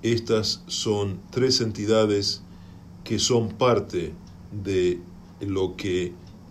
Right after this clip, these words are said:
ya la Iglesia enseña, la necesidad de tener una humanidad que sea libre de toda opresión, una humanidad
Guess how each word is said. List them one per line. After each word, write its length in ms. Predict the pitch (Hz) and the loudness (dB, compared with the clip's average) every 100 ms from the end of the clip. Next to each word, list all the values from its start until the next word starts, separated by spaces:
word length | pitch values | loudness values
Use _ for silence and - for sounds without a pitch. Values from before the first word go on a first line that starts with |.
| 110 | 0
ya 380 | 117 110 104 104 | 4 6 4 0
la 120 | 104 | 0
Iglesia 680 | 90 90 101 101 101 92 87 | 0 0 0 0 0 -2 -4
enseña, 800 | - 92 85 - 110 87 76 76 - - - - - | -6 -6 -2 2 2 0 -4 -8 -12 -16 -18 -20 -10
la 100 | 101 | -6
necesidad 720 | 92 90 87 101 98 101 95 90 - - - | -4 -4 -4 -2 2 2 2 -2 -14 -20 -6
de 100 | 95 | -4
tener 520 | 90 95 101 95 95 - - - - - - | -2 0 0 0 -2 -8 -16 -18 -18 -18 -2
una 240 | 120 110 107 | 2 4 4
humanidad 720 | 101 98 95 98 120 135 - - - - - - | 2 0 0 2 2 2 0 -6 -16 -20 -20 -8
que 120 | 104 | -4
sea 520 | 95 - 107 107 101 - | 0 2 4 4 2 0
libre 460 | 113 131 131 110 | 0 4 6 6
de 80 | 95 | 2
toda 260 | 92 98 98 | 2 2 0
opresión, 760 | 92 98 98 - 110 104 101 98 - - - - 104 | -2 -2 -2 2 2 2 0 -6 -14 -20 -20 -12 -6
una 160 | 104 | -2
humanidad 720 | 104 101 101 98 113 113 113 | 0 0 -2 2 4 4 2